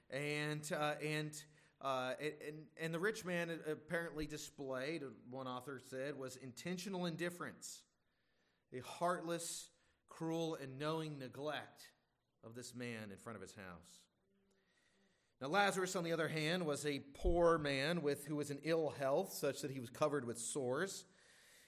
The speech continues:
And we're told that he longed to eat the scraps that fell from the rich man's table. And, and now also what's interesting is, so back in the day, they didn't have napkins. Oftentimes you would use, like, bread to, to soak up whatever stuff was on your hands, and then you would take that and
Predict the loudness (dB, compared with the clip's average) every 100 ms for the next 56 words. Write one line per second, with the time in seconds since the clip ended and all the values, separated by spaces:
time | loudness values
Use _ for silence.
0 | 0 4 6 6 4 2 4 2 2 4
1 | 4 4 2 -2 -4 -4 -2 -2 2 6
2 | 6 4 2 -2 -2 2 6 8 6 2
3 | -2 0 -2 -2 -2 0 -2 -4 -6 -4
4 | 2 4 4 0 -2 -2 -2 -4 -12 -20
5 | -14 -2 0 2 2 0 0 0 0 -2
6 | -6 -4 -4 -4 -2 -2 0 0 0 -4
7 | 0 2 2 0 -2 -2 -4 -4 -4 -6
8 | -6 -6 -8 -12 -6 -2 -2 -4 -6 -6
9 | -6 -8 -8 -6 -6 -4 -4 -6 -6 0
10 | 0 0 -4 -14 -20 -20 _ 0 0 0
11 | -4 -2 0 0 -2 0 0 -2 -4 -2
12 | -4 -6 -8 -10 -8 -6 -4 -8 -12 -8
13 | -6 -6 -6 -6 -6 -4 -6 -8